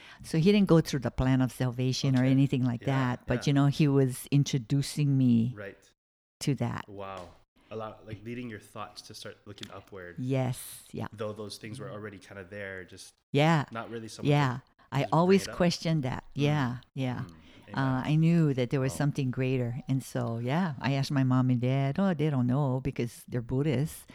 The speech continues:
Speaker 2: Wow.
Speaker 1: So, yeah, when he asked me that. So looking back, that was really God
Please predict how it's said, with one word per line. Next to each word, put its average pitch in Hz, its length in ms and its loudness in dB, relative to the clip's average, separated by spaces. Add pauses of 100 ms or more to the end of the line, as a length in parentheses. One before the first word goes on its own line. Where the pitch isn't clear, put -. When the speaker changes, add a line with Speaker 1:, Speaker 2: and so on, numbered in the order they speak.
(260)
Speaker 2:
Wow. 78 220 -10
Speaker 1:
So, 123 560 -4
yeah, 123 320 -2
when 131 140 0
he 143 140 0
asked 143 220 -2
me 160 120 -2
that. 143 240 -6 (460)
So 123 340 -8 (200)
looking 156 440 -2
back, 151 480 -4 (100)
that 165 140 -2
was 151 160 0
really 131 560 0
God 127 480 -4